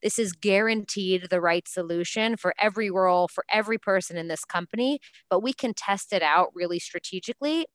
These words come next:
and identify the pain points, but also the benefits, and then take it from there and adapt and refine. So, you know, anytime an op-,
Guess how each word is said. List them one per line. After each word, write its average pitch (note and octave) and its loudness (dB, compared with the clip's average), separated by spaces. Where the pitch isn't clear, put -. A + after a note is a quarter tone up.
and G#3 0
identify F#3+ 2
the F3 -2
pain A#3 0
points, D4 0
but G#3 0
also G#3 2
the F3 -2
benefits, G#3 -2
and G3+ 0
then F#3+ 0
take F#3 -6
it D#3+ -6
from E3+ -10
there D#3 -2
and D#3 -6
adapt D3+ -2
and C#3+ -8
refine. F2+ -8
So, G3+ 4
you A#3 -2
know, G3 2
anytime C4 2
an A3 2
op-, F#3+ 2